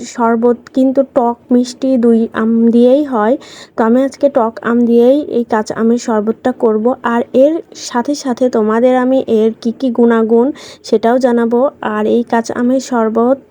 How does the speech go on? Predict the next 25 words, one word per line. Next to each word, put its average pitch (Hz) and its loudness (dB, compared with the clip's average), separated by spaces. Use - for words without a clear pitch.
কিন্তু 254 0
যাদের 233 4
মানে 214 2
বাড়তি 226 -2
ওজন 240 2
ঝেড়ে 233 2
ফেলতে 233 2
চায়, 226 0
মেদ, 226 4
অতিরিক্ত 226 -2
মেদ, 226 2
তারা 214 0
কিন্তু 233 0
এই 208 2
পানীয়টা 214 -2
তাদের 214 0
জন্য 226 2
আদর্শ 240 0
পানীয় 202 -2
হবে। 196 -2
আর 202 0
টক 262 2
আমে 247 4
ভিটামিন 240 2
সি 240 -2